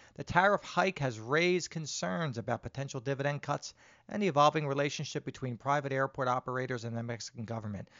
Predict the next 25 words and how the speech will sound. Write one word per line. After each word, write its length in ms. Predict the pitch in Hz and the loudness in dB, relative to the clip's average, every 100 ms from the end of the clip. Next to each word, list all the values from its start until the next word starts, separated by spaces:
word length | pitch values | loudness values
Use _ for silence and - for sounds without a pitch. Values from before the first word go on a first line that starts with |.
| - - - | -20 -20 -2
prompting 520 | 139 151 - 165 151 | 4 4 4 0 0
the 40 | 135 | -2
stock 360 | - 160 156 | 4 6 4
advisors, 640 | 156 135 143 151 139 160 135 | 0 4 6 6 2 0 0
our 100 | 123 | 0
buddies 340 | 131 147 123 | 2 2 0
at 120 | - | -2
Motley 320 | 131 135 - 131 | 0 0 0 -6
Fool, 320 | - 156 160 | -4 -4 -4
to 200 | - 127 | -6 -4
exercise 640 | 139 - 156 - 131 131 | -4 -2 -2 2 2 2
caution 720 | - - 165 190 - 117 - - - - - | -2 6 8 8 4 -4 -8 -18 -20 -16 -6
and 220 | 131 110 | -6 -2
put 220 | - 180 | 0 0
this 220 | 185 - | -2 0
recommendation 800 | 160 156 160 151 143 131 135 131 | 0 0 0 0 2 0 0 -2
on 180 | 123 131 | -2 -2
hold. 480 | 98 110 98 - - | -2 -4 -4 -6 -12
So 180 | - 110 | -10 -8
it 100 | 117 | -4
is 380 | 143 143 98 - | -4 -4 -6 -8
in 300 | 139 127 131 | -6 -6 -6
the 80 | 135 | -6
penalty 320 | - 95 82 | -6 -8 -8
box. 680 | - - - - - - | -8 -8 -10 -8 -8 -10